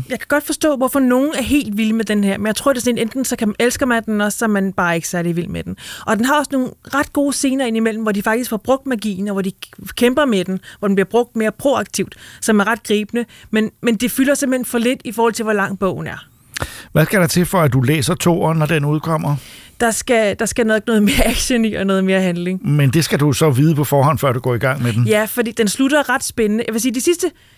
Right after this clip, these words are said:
Speaker 1: fyrre sider var faktisk ret gode og spændende. Men det er bare ikke nok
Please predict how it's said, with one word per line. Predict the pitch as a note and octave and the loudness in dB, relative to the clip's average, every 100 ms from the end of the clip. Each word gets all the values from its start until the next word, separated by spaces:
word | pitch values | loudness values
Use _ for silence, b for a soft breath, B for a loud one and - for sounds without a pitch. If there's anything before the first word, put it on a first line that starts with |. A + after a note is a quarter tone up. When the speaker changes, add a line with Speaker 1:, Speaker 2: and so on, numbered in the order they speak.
| b b - | b b 0
Speaker 1:
fyrre | C#4 D#4+ | 2 2
sider | D4+ B3+ | 2 0
var | A3+ | 0
faktisk | G#3+ A3 G#3+ | 0 -2 -2
ret | G#3 | -4
gode | F3+ D3+ | -4 -4
og | D#3+ | -6
spændende. | - D3+ C#3 C3+ _ _ _ B B B B - | -8 -8 -8 -12 _ _ _ B B B B 0
Men | G#3+ G#3 G#3 G3+ _ - | 2 2 0 -4 _ -4
det | A#3+ | -2
er | |
bare | A3+ A3+ A#3+ | 2 2 0
ikke | A3+ | 0
nok | G#3+ | -2